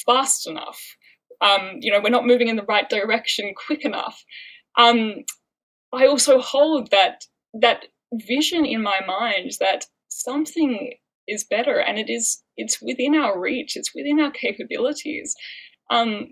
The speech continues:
we don't need to, you know, think up grand new technologies or practices or anything. We've got the solutions at hand. Like, it's now just at a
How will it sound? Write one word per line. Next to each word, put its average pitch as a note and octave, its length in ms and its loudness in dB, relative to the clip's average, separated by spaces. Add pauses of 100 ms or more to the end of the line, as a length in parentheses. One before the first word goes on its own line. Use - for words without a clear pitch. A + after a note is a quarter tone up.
we A#3+ 80 -4
don't D4 220 2
need C#4+ 160 2
to, G3+ 340 2
you A3+ 80 -6
know, F#3+ 220 -2 (760)
think B3 220 0
up C#4+ 300 -4 (340)
grand A3+ 580 2
new A3 320 -4
technologies A3 1000 -4
or F#3 280 -2
practices A3+ 640 -2
or G3+ 100 -4
anything. G#3 440 -4 (340)
We've - 140 -6
got F#4 180 -8
the G#4+ 80 -2
solutions A3 560 -4
at - 160 -6
hand. - 420 -6
Like, - 180 -2
it's C4+ 200 -6
now C4 260 0
just D#4 280 -4 (340)
at D#4 80 0
a - 100 -4